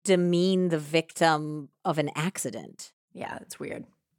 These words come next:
Speaker 1: It's like he's did this whole closing statement where he's like, "Of course I don't wanna, like, say bad things about this woman, but she's not perfect. She's not the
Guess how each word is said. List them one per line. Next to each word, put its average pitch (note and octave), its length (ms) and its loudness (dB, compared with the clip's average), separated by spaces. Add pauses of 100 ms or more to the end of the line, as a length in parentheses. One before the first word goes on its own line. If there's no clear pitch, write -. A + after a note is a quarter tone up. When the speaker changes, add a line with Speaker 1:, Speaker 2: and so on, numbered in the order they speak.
Speaker 1:
It's - 240 -4
like B3 100 0
he's A#3 340 -2
did C4+ 200 2
this F#4+ 180 0
whole G3+ 160 0
closing F#3 400 0
statement D#3+ 400 0
where D3+ 100 -2
he's D3+ 140 0
like, D3+ 220 0
"Of - 100 -20
course - 460 0
I F3+ 100 4
don't F3 140 4
wanna, D#3+ 320 2
like, D#3 160 -2
say F#3+ 240 2
bad E3 320 0
things E3+ 260 -2
about C#3 220 -4
this - 180 -10
woman, G#3 280 0
but D#3 180 -4
she's F4+ 260 2
not G#4+ 240 2
perfect. C4+ 380 2
She's F#3+ 140 -4
not C4+ 180 0
the G3 120 -4